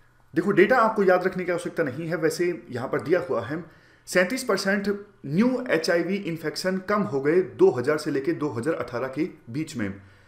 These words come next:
और इसी टाइम स्पैन में डेथ्स जो होती थी एचआईवी वायरस की वजह से वो पैंतालीस परसेंट तक कम हो गई क्योंकि उनको एंटी रिट्रोवायरल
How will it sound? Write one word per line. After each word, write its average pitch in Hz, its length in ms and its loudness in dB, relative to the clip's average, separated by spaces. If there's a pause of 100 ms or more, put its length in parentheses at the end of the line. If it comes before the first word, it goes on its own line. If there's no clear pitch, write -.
(480)
और 135 320 4
इसी 254 300 0 (760)
टाइम 185 200 4
स्पैन 202 320 0
में 190 320 0 (960)
डेथ्स 208 340 4
जो 196 120 8
होती 202 280 2
थी 202 160 -2 (720)
एचआईवी 185 320 2
वायरस 170 300 4
की 170 100 -6
वजह 131 240 0
से 120 200 -4 (720)
वो 208 180 6
पैंतालीस 202 440 2
परसेंट 165 380 -2
तक 185 140 0
कम 196 160 2
हो 117 180 -2
गई 107 160 0
क्योंकि 151 320 -4
उनको 165 360 2 (600)
एंटी 165 300 0
रिट्रोवायरल 165 640 2